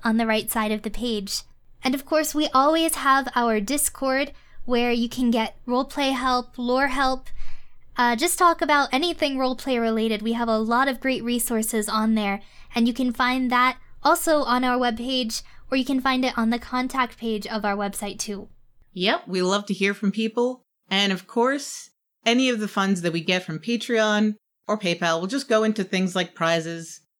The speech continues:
Speaker 2: for special streams.
Speaker 1: Indeed. And production costs as well.
Speaker 2: Yeah, there's those. <laughs>
Speaker 1: <laughs> So, what is going on next time?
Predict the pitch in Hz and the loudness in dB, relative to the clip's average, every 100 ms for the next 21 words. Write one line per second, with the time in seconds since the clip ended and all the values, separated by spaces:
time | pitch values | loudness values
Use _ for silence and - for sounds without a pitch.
0 | _ _ - 165 180 185 - 180 202 196 | _ _ -6 -2 0 0 -2 -4 -2 -2
1 | 214 247 156 135 - _ - - 254 254 | 0 0 0 -4 -14 _ -20 -10 -4 -2
2 | 262 320 403 233 - - _ _ _ - | 0 0 0 -2 -8 -20 _ _ _ -4
3 | 311 339 339 254 - 262 233 240 233 - | -2 2 2 0 -2 -2 0 0 -2 -2
4 | 240 226 214 208 254 - - - _ _ | -2 -2 -2 -2 -6 -10 -12 -20 _ _
5 | _ - 254 262 247 220 226 185 151 147 | _ -4 0 4 4 6 4 2 -4 -4
6 | 147 147 - 254 226 247 196 - - 330 | -6 -8 -2 4 4 4 0 0 4 6
7 | 370 - 302 - - - - - - - | 8 6 2 -8 -20 -20 -18 -14 -14 -14
8 | - - - - 403 247 220 - - - | -18 -8 -2 4 4 2 -4 -14 -20 -2
9 | 277 453 453 370 381 359 339 269 285 - | 2 2 4 4 6 6 4 4 2 2
10 | - 277 220 185 202 | 0 2 0 0 -6